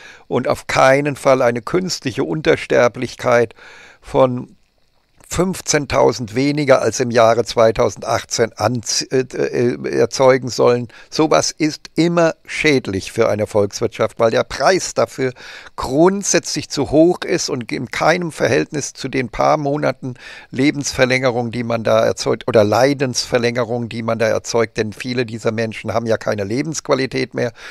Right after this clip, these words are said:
sondern nur noch eine Leidensqualität. Sie sind ja schon im Sterbeprozess drin, sozusagen, ja?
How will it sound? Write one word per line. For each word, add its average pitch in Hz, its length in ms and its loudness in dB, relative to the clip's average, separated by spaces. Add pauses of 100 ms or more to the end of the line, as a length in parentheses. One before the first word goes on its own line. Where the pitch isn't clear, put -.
(240)
sondern 120 320 0
nur 120 140 2
noch 117 140 2
eine 117 200 0
Leidensqualität. 107 1200 2
Sie - 160 -12
sind 131 260 -4
ja 123 140 2
schon 113 220 -4
im 113 160 -6
Sterbeprozess 107 960 0
drin, 110 360 -2
sozusagen, 78 880 -10
ja? 139 260 -4